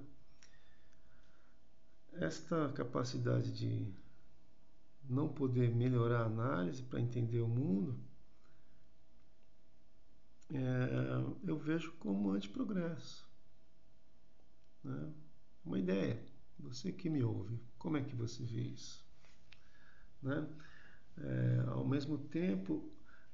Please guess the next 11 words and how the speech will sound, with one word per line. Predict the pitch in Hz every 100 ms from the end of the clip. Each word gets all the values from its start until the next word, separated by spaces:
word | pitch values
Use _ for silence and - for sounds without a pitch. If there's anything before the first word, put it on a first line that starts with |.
| -
tem | 143 147
o | 143
contra-argumento | 139 - 147 139 143 127 123 127 135 160 185 180 -
de | 123 123
que | 127 - 135 131 123 123 - - - - - - - - - - - - - - - - - - - - - - - - - - - -
a | - 131
internet, | 123 131 120 123 160 160 - - -
com | 123 120 117 117 117 110
aqueles | - 131 135 117 101 -
youtubers | 135 127 123 - 156 135 120 113 110
de | -